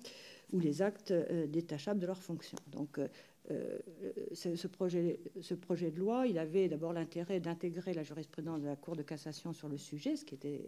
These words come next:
euh, euh, un gros avantage, et de substituer à une juridiction d'exception,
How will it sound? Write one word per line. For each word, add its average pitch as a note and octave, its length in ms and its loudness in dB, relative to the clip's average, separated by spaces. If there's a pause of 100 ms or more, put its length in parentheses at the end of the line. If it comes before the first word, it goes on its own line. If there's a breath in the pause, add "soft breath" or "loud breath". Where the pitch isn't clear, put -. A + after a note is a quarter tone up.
euh, - 140 -4 (520 loud breath)
euh, C3 260 0
un D3+ 120 2
gros C#3+ 260 -2
avantage, F3+ 560 2 (320 loud breath)
et G#3+ 140 12
de G3+ 80 10
substituer F#3 580 2
à F3 40 6
une F3 100 2
juridiction F3 440 -4
d'exception, D#3+ 840 -4